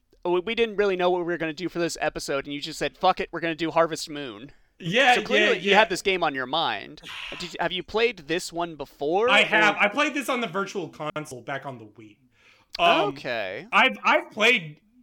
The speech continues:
Speaker 2: I've played a few Harvest Moons. The, the best Harvest Moons, the ones that are, like, the crown jewels, um, are typically the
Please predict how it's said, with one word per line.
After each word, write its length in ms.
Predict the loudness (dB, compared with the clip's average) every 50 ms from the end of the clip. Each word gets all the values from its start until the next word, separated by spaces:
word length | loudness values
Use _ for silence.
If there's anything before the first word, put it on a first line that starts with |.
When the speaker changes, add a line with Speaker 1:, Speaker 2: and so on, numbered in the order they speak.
| _
Speaker 2:
I've 220 | 2 2 2 2 2
played 220 | -2 -2 0 -2
a 60 | -2
few 280 | -4 -4 -6 -6 -4 -2
Harvest 460 | 0 0 0 0 -2 -4 -8 -10 -10
Moons. 260 | -10 -10 -10 -10 -14 _ -20 -20 -20 -20 -16
The, 380 | -6 0 2 2 2 2 -2 -6 -12 _ _ _
the 220 | -6 -4 -2 -2
best 440 | -2 0 2 4 4 4 2 0 -2 0
Harvest 500 | 0 2 2 2 0 -2 -4 -6 -8 -6
Moons, 580 | -4 -4 -4 -4 -4 -4 -4 -6 -6 -8 -10
the 220 | -14 -10 -8 -6 -4
ones 300 | -2 -2 -2 -2 0 2
that 180 | 2 2 2
are, 80 | 0 0
like, 260 | 0 -2 -2 -2 -4
the 80 | -10 -12
crown 560 | -12 -10 -6 -2 -2 0 -2 -2 -4 -6 -10
jewels, 640 | -8 -8 -6 -6 -4 -4 -4 -6 -6 -8 -12 -18 -20 _ _ _ -20 _ _ _ _
um, 360 | 0 2 2 2 0 -2 -4 -4 -2
are 340 | 0 2 4 4 4 2 0
typically 800 | -2 -2 -2 -2 -2 -2 -6 -6 -6 -6 -2 -2 -2 0 -2 -4
the 440 | -4 -2 0 0 0 0 0 -4